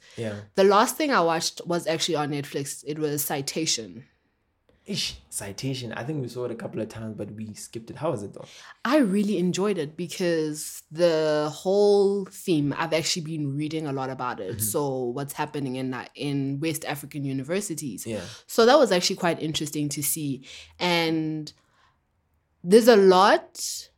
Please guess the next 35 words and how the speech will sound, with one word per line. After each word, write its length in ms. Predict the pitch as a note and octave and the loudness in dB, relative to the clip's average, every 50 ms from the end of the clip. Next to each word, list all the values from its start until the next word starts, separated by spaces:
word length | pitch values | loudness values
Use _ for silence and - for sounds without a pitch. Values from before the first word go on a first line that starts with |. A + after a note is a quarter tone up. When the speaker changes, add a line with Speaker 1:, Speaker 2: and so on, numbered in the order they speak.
| _ _ _ _ _ _ - | _ _ _ _ _ _ 2
Speaker 2:
I 120 | - D4 | 4 6
have 200 | D4+ E4 E4+ E4 - | 8 8 6 6 4
to 100 | F#4 F4+ | 2 4
say 160 | - F4+ F4+ | 6 6 6
about 260 | F4+ F4 F4 E4+ F4+ | 6 6 6 6 6
it, 240 | G4 G#4 G#4+ G#4 - | 4 4 2 0 -2
Speaker 1:
Mm, 320 | - - A3 G#3+ G#3 G#3 | -4 -6 -4 -4 -4 0
Speaker 2:
but 160 | G3 A3 G#3+ - | 2 2 2 2
Speaker 1:
mm. 60 | A3 | 4
Speaker 2:
then 560 | G3+ G3+ G3 F#3+ F#3 F#3+ F#3+ F#3 F#3 F#3 F#3 - | 4 4 6 6 4 4 2 2 2 0 0 2
overall 600 | - F#3 A3+ A3 A3 G#3 G3+ G3 F#3+ F#3+ F3 E3 | 4 4 4 6 6 6 8 8 8 8 6 6
it 100 | F3+ F3 | 4 2
was 220 | F3+ F3 D#3 D3+ | 2 2 0 0
really 200 | E3+ F#3 F3 F3+ | -2 -2 -2 -2
good 280 | E3+ C#3+ E3 D#3 D3+ D3+ | -2 0 2 2 2 2
to 80 | - | 0
Speaker 1:
Really 120 | - D#3 - | -2 -2 -2
Speaker 2:
see 100 | E3 E3 D#3 | -4 -4 -4
Speaker 1:
good. 80 | D3+ | -4
Speaker 2:
that, 160 | D#3+ D#3 D3+ | -4 -4 -2
'cause, 140 | - F#3+ F3 | -2 -2 0
like, 120 | F3+ E3 - | 0 2 2
I 60 | E3 | 2
watch 320 | E3+ D#3+ E3 F3 F3 - | 4 4 4 2 2 0
documentaries 800 | - F3 E3+ D#3+ - E3 D#3 D3+ D3+ D3+ D3 - E3 D#3 D3+ C#3+ | 0 -2 -2 -2 -2 -2 -2 0 0 -2 -2 -4 -4 -4 -4 -4
about 340 | C#3 D3 C#3+ D3+ D3+ D#3 D3 | -6 -4 -2 0 0 0 0
what 140 | D3+ D3 D3+ | -2 -4 -4
happens 460 | D#3 D#3 D3 D3 - D3+ D#3 D3 C#3+ | -4 -6 -6 -4 -4 -6 -4 -2 -2
in 80 | D3 D3 | -2 0
the 80 | C#3+ | 0
universities, 840 | D3+ D3 C#3+ C#3+ C3+ D3 C#3+ C#3+ C#3 - D3+ C#3+ - D3 D3+ C#3 A#2 | 0 -2 -2 -2 -2 -2 -2 -2 -2 -4 -4 -6 -6 -6 -6 -4 -4
I've 60 | G#2+ G#2 G2+ | -4 -4 -4
Speaker 1:
Yeah. 60 | C#3+ | -2
Speaker 2:
read 260 | C#3+ C#3+ D3+ D#3 D3 | 0 2 2 2 0
articles, 600 | B2+ C3+ C#3+ C#3 - C#3 - - C#3 C3+ C3 - | -2 -4 -4 -6 -6 -10 -10 -8 -8 -8 -8 -10